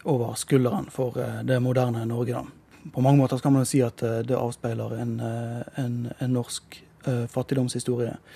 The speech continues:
Men det er noe mer her, sant? Det er det er kanskje noen, noen mer universelle ting som også, eh, griper oss i denne historien.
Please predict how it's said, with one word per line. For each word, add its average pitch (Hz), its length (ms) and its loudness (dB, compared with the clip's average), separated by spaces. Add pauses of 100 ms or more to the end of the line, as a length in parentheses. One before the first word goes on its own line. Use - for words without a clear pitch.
(260)
Men 139 140 6
det 175 80 10
er 165 40 8
noe 131 100 6
mer 147 320 4
her, - 160 -12
sant? 127 280 -10
Det - 280 -2
er 120 280 2 (1080)
det 151 80 4
er - 60 -2
kanskje 139 260 4
noen, 135 180 4
noen 131 200 2
mer 135 220 4
universelle 127 600 -2
ting 117 240 -4
som - 200 -10
også, - 220 -6 (540)
eh, 160 160 2
griper 139 520 0
oss 139 140 -6
i 123 60 -4
denne 120 240 -2
historien. - 320 -4